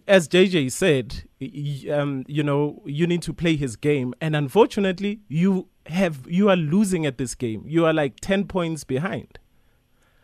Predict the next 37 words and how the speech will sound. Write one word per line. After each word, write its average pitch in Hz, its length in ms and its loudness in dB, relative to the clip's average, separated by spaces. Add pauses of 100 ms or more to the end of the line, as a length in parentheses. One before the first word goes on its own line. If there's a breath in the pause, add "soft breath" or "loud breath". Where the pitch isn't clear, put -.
(200)
because 180 340 2
he's 180 320 0
gotten 160 400 2 (140)
everything 175 500 0
that 120 200 -4
he, 123 320 -4
he 135 200 -2
wants. 123 500 -4 (840)
And 165 540 0 (180)
when, 180 300 2
uh, 180 260 -2 (160)
the 131 320 0
only 202 220 6
thing 202 180 -2
that 160 200 0
you 175 160 2
want 156 260 0
is 120 160 -4
marriage. 135 440 -2
And 135 600 -2
look, 151 360 -2 (100)
he's 175 220 2
just 165 200 0
not, 147 200 -2 (260)
he's 147 340 -2
saying 165 220 0
he's 156 200 -2
not 131 200 -6
ready 127 180 -2
for 123 220 -6
it 117 140 -8
now 139 200 -2
because 127 400 -4 (280 soft breath)
you 170 220 6
have 151 300 2
given 156 300 2
him 143 280 -4